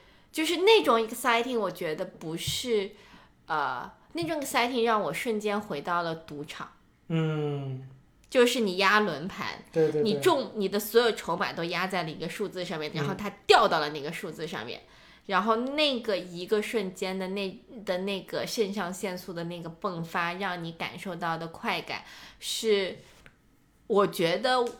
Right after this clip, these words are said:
Speaker 1: 是我在目前为止的生涯里面没有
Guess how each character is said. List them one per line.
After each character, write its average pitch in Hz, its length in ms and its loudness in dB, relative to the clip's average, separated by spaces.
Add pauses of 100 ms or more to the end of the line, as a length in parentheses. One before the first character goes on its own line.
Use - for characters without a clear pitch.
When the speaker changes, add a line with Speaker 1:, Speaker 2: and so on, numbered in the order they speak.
(180)
Speaker 1:
是 - 320 -2
我 180 220 6
在 180 360 0
目 220 200 0
前 214 260 -2
为 165 200 -4
止 165 160 -8
的 135 340 -6
生 196 300 -2
涯 156 180 -4
里 139 120 -6
面 151 140 -8
没 151 160 -6
有 160 140 -4